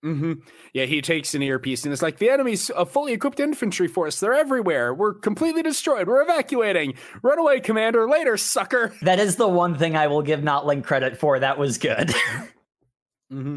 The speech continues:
Speaker 1: Samus is still, you know, coming <laughs> down from her moment, um, when the group is ambushed, but, uh, the warrior reawakens and fights off the ambush in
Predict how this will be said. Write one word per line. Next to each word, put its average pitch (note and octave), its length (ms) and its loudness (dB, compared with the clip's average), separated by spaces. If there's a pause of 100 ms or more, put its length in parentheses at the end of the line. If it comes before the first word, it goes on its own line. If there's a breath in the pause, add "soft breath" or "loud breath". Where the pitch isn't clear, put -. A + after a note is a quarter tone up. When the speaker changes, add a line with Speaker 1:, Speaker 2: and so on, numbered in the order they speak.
(500 soft breath)
Speaker 1:
Samus F#3+ 420 -6
is D#3+ 120 -8
still, C3+ 560 -4 (260)
you C3 140 -6
know, G#2 380 -6 (200)
coming C#3+ 340 -6
<laughs> - 120 -8
down B2 260 -6
from A#2 280 -8
her B2+ 160 -4
moment, A#2+ 580 -6 (760 loud breath)
um, A#2+ 580 -2 (460)
when C3+ 380 -4
the B2 300 -4 (240)
group D3 280 -4
is A#2+ 240 -8
ambushed, A#2+ 720 -6 (640)
but, C3 520 -2
uh, A#2 220 -2
the G#2+ 140 -6
warrior D3 460 -2
reawakens A#2+ 1120 -4
and A2+ 200 -6
fights B2 360 -6
off A2 260 -4
the G#2+ 220 -6
ambush G2 580 -6 (320)
in A2+ 380 -6